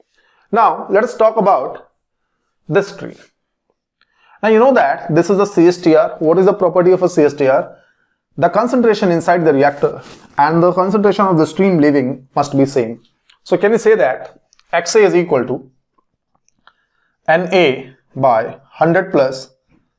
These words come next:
N A plus N B and X B is equal to N B by hundred plus N A plus N B? Fine. And we also know that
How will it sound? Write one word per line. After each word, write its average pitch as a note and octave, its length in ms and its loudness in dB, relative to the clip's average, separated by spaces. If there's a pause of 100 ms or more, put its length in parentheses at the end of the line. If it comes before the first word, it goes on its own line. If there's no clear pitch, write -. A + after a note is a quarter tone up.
(280)
N D3 140 0
A E3 60 0
plus E3 340 -2
N E3+ 160 0
B B2+ 320 -4 (960)
and C#3 300 -2
X D#3 200 -2
B G3+ 120 2
is F3 160 0
equal E3+ 320 0
to E3 240 -6 (480)
N E3+ 260 0
B D3 400 -2 (580)
by C3+ 460 0 (120)
hundred E3 380 -2
plus C3 420 -4 (680)
N C3+ 120 -2
A D3+ 60 -4
plus E3 240 -2
N F3+ 140 2
B? A3 180 -2 (1200)
Fine. G#3+ 440 -4 (120)
And D3+ 220 -2
we D#3+ 80 4
also G#3 240 0
know G3 160 0
that C3 360 -2